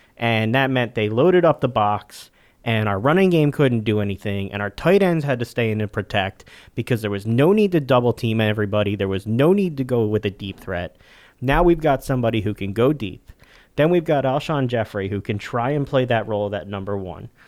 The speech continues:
You put Jordan Matthews back in the slot where he belongs, not making him a number one.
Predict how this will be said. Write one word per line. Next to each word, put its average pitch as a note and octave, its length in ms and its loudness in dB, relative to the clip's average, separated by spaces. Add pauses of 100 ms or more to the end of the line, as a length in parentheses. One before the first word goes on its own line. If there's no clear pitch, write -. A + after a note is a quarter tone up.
(180)
You A2+ 140 -2
put G#3 240 0
Jordan D3 400 -2
Matthews G#2+ 420 -4
back B2+ 400 -4
in F#3 120 0
the C#3 100 0
slot G#2 420 -4
where G#2 120 -4
he A2 180 -6
belongs, G2+ 720 -2
not C#3+ 220 0
making D3 340 -2
him A#2 140 -2
a A2+ 40 -2
number G#2+ 300 -2
one. A2 480 0